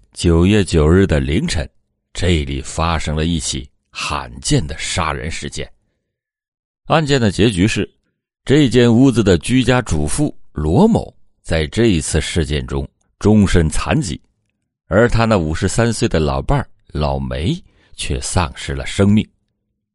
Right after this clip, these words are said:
令人惊愕的是，他们的小儿子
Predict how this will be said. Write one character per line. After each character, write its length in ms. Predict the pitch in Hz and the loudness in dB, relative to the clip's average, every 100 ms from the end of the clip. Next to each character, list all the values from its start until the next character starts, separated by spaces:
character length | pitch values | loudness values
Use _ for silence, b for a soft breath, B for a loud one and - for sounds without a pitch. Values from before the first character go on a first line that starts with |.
| _ _ _ _ _ | _ _ _ _ _
令 200 | 127 127 | 2 6
人 180 | 107 | 4
惊 280 | 101 139 156 | 4 2 4
愕 120 | 147 | 4
的 100 | 101 | 4
是， 260 | 82 85 73 b b b b | 2 -2 -6 b b b b
他 220 | - 85 | -2 0
们 100 | 80 | 0
的 100 | 78 | 0
小 320 | 76 - 73 | 0 -2 -2
儿 300 | 57 71 101 | 0 2 2
子 260 | 127 104 | 4 0